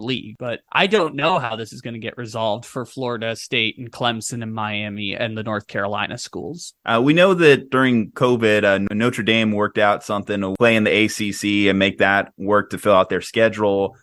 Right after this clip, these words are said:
Speaker 2: Uh, do you think there's a Godfather offer on the table to make Notre Dame? Because as n-, fun as adding S-,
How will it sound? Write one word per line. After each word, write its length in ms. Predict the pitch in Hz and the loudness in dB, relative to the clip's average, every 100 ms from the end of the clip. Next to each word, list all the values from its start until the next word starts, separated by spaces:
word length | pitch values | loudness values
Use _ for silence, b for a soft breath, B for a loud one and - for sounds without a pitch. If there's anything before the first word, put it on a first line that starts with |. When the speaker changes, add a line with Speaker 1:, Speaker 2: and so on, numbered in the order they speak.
| b b | b b
Speaker 2:
Uh, 180 | 101 107 | 0 2
do 100 | 107 | 2
you 80 | 131 | 0
think 200 | 160 143 | 0 0
there's 180 | 135 117 | 0 0
a 60 | |
Godfather 720 | 95 101 110 117 120 120 117 101 | 0 2 4 2 0 0 2 2
offer 460 | 107 110 - 113 | 2 0 -4 -4
on 180 | 95 110 | -2 -2
the 80 | 101 | -4
table 380 | - 110 110 104 | -2 -2 0 -2
to 80 | |
make 180 | 98 104 | -2 -2
Notre 240 | 92 104 98 | 0 0 2
Dame? 220 | 117 120 | 2 2
Because 260 | 113 113 | 2 2
as 300 | - 123 117 120 | 2 0 0 -4
n-, 160 | 123 - | -6 -2
fun 340 | 208 233 190 | 4 4 4
as 180 | 127 127 | 2 2
adding 300 | 127 123 117 | 4 4 0
S-, 180 | - | -4